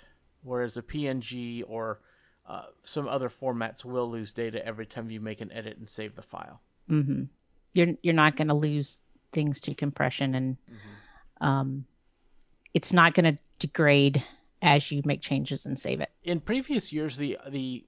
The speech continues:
Speaker 1: Pro and the Pro Max have been the same phone, but not this year.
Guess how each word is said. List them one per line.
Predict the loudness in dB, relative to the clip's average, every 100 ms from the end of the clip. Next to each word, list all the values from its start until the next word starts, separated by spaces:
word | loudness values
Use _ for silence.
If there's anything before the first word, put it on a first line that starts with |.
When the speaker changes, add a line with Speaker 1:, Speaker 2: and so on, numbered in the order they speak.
| _
Speaker 1:
Pro | -4 4 4 4
and | 0
the | -4
Pro | -2 0
Max | 2 2 0 -2
have | -10 -6
been | -4
the | -4
same | -4 -4 -4 -4
phone, | -2 -2 -2 -8 _ _ _ -8
but | -2
not | 0 0 0
this | -4 -4
year. | -8 -10